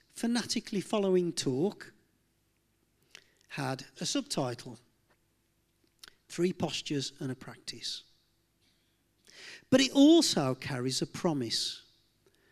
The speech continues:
the promise of blessing. The very first word of Psalm one, "Blessed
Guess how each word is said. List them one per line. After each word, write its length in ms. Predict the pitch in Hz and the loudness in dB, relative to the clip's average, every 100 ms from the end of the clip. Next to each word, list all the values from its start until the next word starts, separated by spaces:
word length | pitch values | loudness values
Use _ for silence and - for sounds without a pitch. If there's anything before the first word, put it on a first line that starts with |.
| _ _ - | _ _ -8
the 80 | 143 | -8
promise 760 | - - 269 190 123 - - - - | -6 -4 -2 -4 -4 -6 -6 -12 -12
of 220 | 135 - | -12 -10
blessing. 420 | 151 147 117 143 127 | -10 -8 -6 -4 -6
The 60 | |
very 420 | 131 190 214 254 | -2 0 2 2
first 480 | 226 - 233 220 - | -2 -4 -2 -2 -2
word 280 | 185 156 143 | -2 0 -2
of 100 | 143 | -6
Psalm 420 | - 165 151 151 | -6 -6 -6 -6
one, 300 | 139 123 120 - _ _ _ _ _ - | -8 -10 -14 -20 _ _ _ _ _ -10
"Blessed 720 | 123 127 - - - - | -8 -10 -10 -8 -8 -10